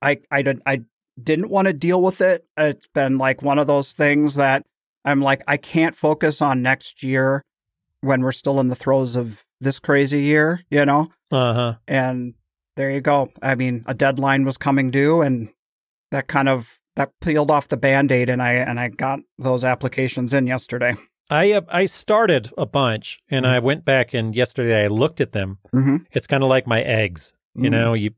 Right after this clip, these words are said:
Speaker 2: you, you start the application and it logs you into your location. So it doesn't, even if I finish one that's due tonight by midnight, uh, today, the fact that I started it, like, a month and a half ago,
Speaker 1: Okay.
Speaker 2: it, it makes it look like I finished.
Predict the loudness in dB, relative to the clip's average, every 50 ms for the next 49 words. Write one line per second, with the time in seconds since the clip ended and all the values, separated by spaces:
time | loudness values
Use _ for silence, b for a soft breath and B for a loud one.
0 | _ -6 -6 -6 -8 B B B B B B -4 -4 -4 -2 0 0 2 2 2
1 | 2 0 0 0 0 -2 -2 0 2 2 2 2 0 0 2 2 0 0 2 2
2 | 4 4 4 2 0 -2 0 0 2 2 2 2 0 -2 -2 0 2 2 2 2
3 | 2 0 0 2 2 2 0 0 0 0 -2 -2 -4 -4 -2 -2 0 0 0 0
4 | -2 -2 -2 0 0 0 0 0 0 0 0 -2 -2 0 0 2 2 2 0 0
5 | -4 -6 B B B B B B B B -2 0 2 2 2 0 -2 -4 -4 -6
6 | -2 0 2 2 2 0 -2 -2 0 0 0 0 0 -2 -2 -2 -2 0 0 -2
7 | -2 -2 -2 -2 -2 -2 -4 -6 -8 -10 -14 -10 -6 -4 -4 -4 -4 -4 -4 -2
8 | 2 2 4 4 4 2 2 0 -4 -6 -6 -6 -4 -2 0 0 -2 -2 -2 -4
9 | -6 -6 -6 -6 -2 0 2 2 2 2 2 0 0 0 -2 -2 -2 -2 -2 -2
10 | -2 -4 -4 -4 -4 -4 -2 -2 -4 -4 -4 -4 -2 0 2 2 4 2 2 0
11 | 0 -2 -4 -4 -6 -4 -4 -4 -4 -4 -6 -6 -6 -6 -4 -2 -2 -2 -2 -2
12 | -4 -4 -4 -4 -4 -4 -4 -6 -8 -14